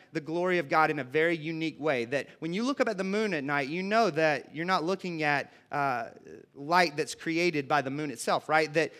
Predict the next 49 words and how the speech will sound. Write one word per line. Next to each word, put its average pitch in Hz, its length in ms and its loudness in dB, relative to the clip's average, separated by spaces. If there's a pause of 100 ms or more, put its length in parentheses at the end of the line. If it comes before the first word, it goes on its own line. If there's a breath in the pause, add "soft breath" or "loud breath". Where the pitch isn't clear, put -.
(180 loud breath)
the 147 140 -6
moon 214 240 2
reflects 202 500 0
the 196 80 -4
light 190 220 4
of 175 40 -2
the 160 60 -10
sun 196 320 0
for 160 160 -4
all 180 260 2
of 175 120 -4
the 170 80 0
world 170 340 0
to 160 100 -6
see. 190 260 -6
And 165 60 -2
in 160 80 -4
the 160 60 -6
same 208 280 -2
way 202 100 0
that 143 180 -4
that's 196 340 0
true, 151 320 -4 (300 loud breath)
you 165 300 -2
and 214 120 0
I 185 220 4
are 165 80 4
designed 156 460 -2
to 165 100 -6
reflect 147 380 -4
the 160 80 -2
glory 156 320 0
of 151 100 -2
God 185 220 4
in 151 100 -2
a 156 60 -2
very 143 380 0
unique 151 580 -6
way. 143 460 0
That, 147 280 0 (220 loud breath)
uh, 156 160 2 (160)
no 175 340 2
one 254 400 2
in 202 220 -4
here, 143 400 -2
if 135 200 -8
you 185 140 -8
look 190 280 -2
around, 160 580 2